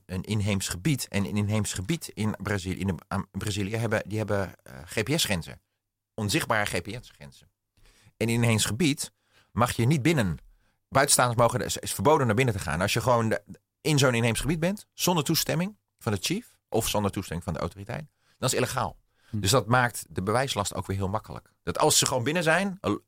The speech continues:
Speaker 1: een houthakkerstruck of gewoon houthakkers of mij, wat dan ook. Zijn bi-, en dat zijn onzichtbare grenzen, er zijn geen hekken omheen. Maar dat kan je met die G P S dus zo lui-, makkelijk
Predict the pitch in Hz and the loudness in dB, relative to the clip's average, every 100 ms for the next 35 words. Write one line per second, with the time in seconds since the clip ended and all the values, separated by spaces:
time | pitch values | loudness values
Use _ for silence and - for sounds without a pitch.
0 | _ - - 110 123 127 110 120 - - | _ -8 -4 0 2 2 0 -4 -6 -12
1 | - - 117 - - - - 92 98 95 | -10 -6 -6 -6 -10 -6 0 2 2 2
2 | 87 87 - 95 85 - 85 - 85 85 | -2 -4 -10 -16 -16 -8 -6 -4 -4 -4
3 | - 95 104 92 82 - _ _ _ _ | -2 -4 -2 0 0 -2 _ _ _ _
4 | _ _ _ _ - 110 117 127 127 123 | _ _ _ _ -4 0 2 2 4 4
5 | 127 123 - 123 156 - 120 98 110 85 | 2 0 0 0 0 2 0 0 -2 -2
6 | 95 98 117 104 - - 85 78 101 156 | -2 -2 -2 -4 -6 -6 -6 -4 -6 -8
7 | _ - - 120 147 - 151 135 135 123 | _ -20 0 4 4 2 2 2 2 0
8 | 113 123 120 151 - 123 123 113 107 62 | 0 0 0 -2 -2 -2 0 2 0 -2
9 | 50 - 113 120 107 104 | -8 -10 -8 -4 -6 -6